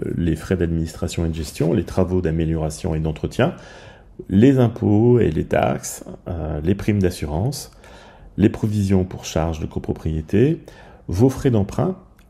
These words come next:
les frais de constitution, euh, de dossier, les frais d'inscription, euh, hypothécaire, et cetera, les intérêts d'emprunt d'acquisition, mais aussi de construction ou de reconstruction, d'agrandissement,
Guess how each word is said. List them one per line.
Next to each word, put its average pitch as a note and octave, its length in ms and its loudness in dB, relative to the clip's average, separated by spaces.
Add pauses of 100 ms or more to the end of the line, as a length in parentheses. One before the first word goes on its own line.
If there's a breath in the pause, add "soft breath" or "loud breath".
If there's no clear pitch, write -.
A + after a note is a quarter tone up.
(200)
les E2 160 -4
frais - 160 -2
de G2+ 40 -10
constitution, F#2 840 -4
euh, D2+ 680 -2
de E2 120 0
dossier, G2+ 560 0 (680 loud breath)
les D2+ 100 -2
frais - 180 -2
d'inscription, F2+ 840 -4
euh, D2 120 -4 (220)
hypothécaire, G2 520 -2
et G2 100 -2
cetera, - 640 -6 (840 loud breath)
les A#2+ 180 4
intérêts B2 380 6
d'emprunt F2+ 400 2
d'acquisition, G#2+ 640 0
mais A2+ 120 4
aussi F#2+ 300 0
de D#2+ 160 -4
construction G#2+ 880 0
ou F2 60 2
de D#2 100 -2
reconstruction, G2+ 960 -2
d'agrandissement, G2+ 920 -2